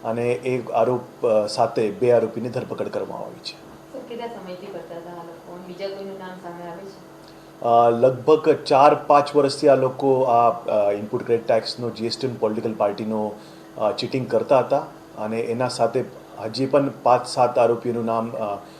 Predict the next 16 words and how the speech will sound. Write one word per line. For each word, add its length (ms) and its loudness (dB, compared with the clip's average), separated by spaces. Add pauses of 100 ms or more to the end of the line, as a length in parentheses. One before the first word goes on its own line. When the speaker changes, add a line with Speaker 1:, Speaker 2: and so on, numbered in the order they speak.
(320)
Speaker 1:
ક-, 240 0
ખુલેલ 460 0
છે, 240 0
અને 380 -2
બીજા 500 -2
પણ 140 0
પોલિટિકલ 640 0
પાર્ટી, 380 0 (480)
અ, 180 -2
સાત 360 2 (360)
આઠ 240 4
એટલા 420 2
પોલિટિકલ 380 2
પાર્ટીનું 460 -2
પણ 140 -8
નામ, 200 -8